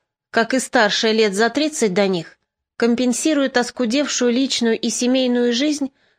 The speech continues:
жизнью светской, общественной, творческой. Припоручив сыновей няне, Констанс с присущими ей пылом и упорством из домашней жены преображается в деловую женщину –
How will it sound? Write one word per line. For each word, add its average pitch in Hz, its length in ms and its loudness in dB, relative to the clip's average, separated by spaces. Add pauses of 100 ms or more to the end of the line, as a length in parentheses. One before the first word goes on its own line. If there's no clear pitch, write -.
жизнью 247 460 0
светской, 262 760 -4
общественной, 190 1000 -2
творческой. 214 800 -4 (960)
Припоручив 262 640 2
сыновей 254 460 2
няне, 269 420 0 (320)
Констанс 247 580 0
с - 40 -12
присущими 269 640 0
ей 262 240 0
пылом 269 520 0
и 247 80 -2
упорством 247 760 -2 (380)
из 220 180 0
домашней 240 560 0
жены 208 420 -2 (380)
преображается 240 840 2
в 247 80 -2
деловую 269 480 2
женщину – 185 600 -2